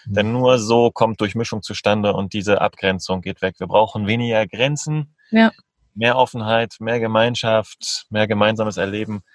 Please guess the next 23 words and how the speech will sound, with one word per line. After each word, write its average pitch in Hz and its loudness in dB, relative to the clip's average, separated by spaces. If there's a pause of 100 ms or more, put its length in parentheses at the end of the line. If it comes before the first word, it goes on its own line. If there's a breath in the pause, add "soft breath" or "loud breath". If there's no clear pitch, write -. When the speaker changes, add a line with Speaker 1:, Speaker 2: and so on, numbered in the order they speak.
(220 soft breath)
Speaker 2:
Ich - -20
bin 104 -10
stark - 0
dafür 104 -2
und 90 -6
schön, 101 -6
dass 92 -8
ihr 90 -8
das 98 -6
so, 95 -4
so 98 -10
seht. 98 -8
Und - -20
ich - -20
glaub, 95 -2
das 104 -20
ist 104 -8
auf 101 -2
vielen 110 -6
anderen 107 0
Treffen 98 -2
ja 98 6
auch 98 2